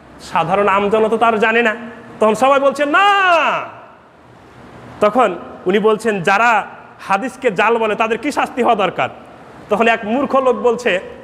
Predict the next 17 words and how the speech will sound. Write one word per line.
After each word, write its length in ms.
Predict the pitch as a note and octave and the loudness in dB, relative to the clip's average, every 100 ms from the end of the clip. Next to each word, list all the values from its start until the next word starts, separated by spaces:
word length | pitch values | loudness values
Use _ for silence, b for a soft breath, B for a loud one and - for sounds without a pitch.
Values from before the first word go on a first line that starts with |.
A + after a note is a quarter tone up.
| - - - - E3 | -20 -20 -20 -8 0
যে, 260 | G#3+ A3 | 2 2
"এই 400 | G3+ G#3+ C#4+ D#4+ | 0 0 0 0
মাঠে 380 | D4 C#4 C#4+ D4+ | -2 -2 -2 -8
জ্যান্ত 420 | F3+ A#3+ C4+ B3+ | -4 -2 -2 -2
কবর 340 | B3+ B3+ C4 A3+ | 0 0 0 0
দেওয়া 200 | A3+ G3+ | 0 0
দরকার।" 340 | F3+ - B2 - - - - - - - - - - - | -2 -4 -6 -8 -20 -20 -20 -20 -20 -20 -20 -20 -8 0
মজার 260 | G3 B3+ B3+ | 2 2 2
কথা 200 | B3 C#4+ | 0 0
না? 120 | F#4 - - - - - | -2 -8 -20 -20 -20 -14
শুনেন, 380 | - G3+ F3+ C3 A2 - - - - - - - - - - - | -4 0 0 0 -6 -18 -20 -20 -20 -20 -20 -18 -18 -16 -14 -2
আমি 220 | F3+ C4 | 0 2
তখন 360 | D4 - C#4+ B3+ - - F#3 | 0 0 -2 -4 -12 -6 -2
বলছি 280 | A3 B3 | -2 -2
যে, 220 | G#3 G#3+ G#3 | 0 0 2
"সভাপতি 380 | A3+ A3+ A3+ | 0 0 -2
সাহেব, 240 | A3 C4+ | -2 0